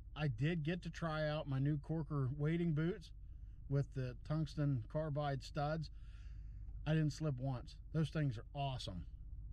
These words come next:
Awesome. I, I do not regret buying them. Uh, I'll be using them when I wade later on in the spring and into the summer. Uh,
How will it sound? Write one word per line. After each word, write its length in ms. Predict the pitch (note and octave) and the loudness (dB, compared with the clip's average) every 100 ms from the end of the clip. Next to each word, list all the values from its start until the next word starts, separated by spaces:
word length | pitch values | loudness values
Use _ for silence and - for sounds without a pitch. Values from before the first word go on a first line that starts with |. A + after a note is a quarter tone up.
| - - | -8 -6
Awesome. 580 | D#3 E3 E3 D3 A#2+ F#2 - - - - - - - - - - - - - | 0 2 2 2 -2 -4 -8 -10 -10 -10 -8 -8 -8 -8 -8 -8 -8 -8 -2
I, 60 | |
I 440 | C#3+ C#3 C#3+ C#3+ C3+ G#2+ - - | -2 0 2 2 2 -4 -12 -2
do 140 | E3+ E3+ | 2 4
not 220 | E3 D3+ | 4 2
regret 380 | D3 C#3 C#3+ C3 | 0 0 0 -2
buying 300 | C3+ C3 C3+ | -2 -2 0
them. 220 | C3 B2+ | 0 -2
Uh, 180 | A#2+ B2+ B2 | -4 -6 0
I'll 140 | C#3 | 2
be 120 | C3+ | 4
using 380 | C3+ D3 C#3 C3+ | 4 4 4 2
them 240 | C#3 C#3+ | 2 0
when 120 | C3+ C3 | 0 0
I 100 | B2+ | -2
wade 420 | B2+ C3+ C3 B2 - - - - - | 0 0 0 -2 -4 -10 -10 -10 -2
later 340 | C3+ C#3+ C#3+ C#3 | 2 4 4 4
on 120 | C#3 | 2
in 100 | C3 | 2
the 80 | B2 | -2
spring 340 | - C#3+ C#3+ | -2 0 2
and 100 | C3 | 2
into 180 | B2+ C3 | 0 0
the 140 | A#2+ | -2
summer. 400 | A2+ C3+ B2 G#2 G2+ - - - - - - | -4 -4 -2 -4 -6 -8 -8 -8 -8 -8 -6
Uh, 400 | G2+ G#2 G2+ G2 | -4 -2 -2 -2